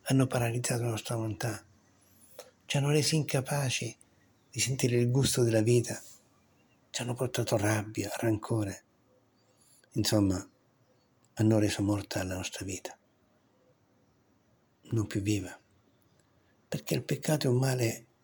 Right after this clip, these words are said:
che non solo fa il male, ma ci fa del male, perché rovina la bellezza di quello che siamo noi. Sapete, al tempo di Gesù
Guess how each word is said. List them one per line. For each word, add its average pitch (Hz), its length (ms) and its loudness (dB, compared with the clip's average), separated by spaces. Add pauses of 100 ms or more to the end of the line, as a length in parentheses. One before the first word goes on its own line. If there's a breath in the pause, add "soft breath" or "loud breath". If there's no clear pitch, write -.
(320)
che - 140 -6
non 139 160 0
solo 180 260 2
fa - 380 -4
il 104 180 0
male, 92 460 -2
ma 135 280 0
ci - 180 0
fa 139 280 2
del 98 240 -2
male, 95 500 -2 (840 soft breath)
perché 139 320 -2
rovina 135 600 0 (380)
la 131 120 0
bellezza 127 600 2
di 117 120 4
quello 113 220 4
che 104 100 2
siamo 101 280 0
noi. 98 380 -6 (2000 soft breath)
Sapete, - 500 0
al - 120 -4
tempo 190 300 2
di 117 100 6
Gesù 107 420 -2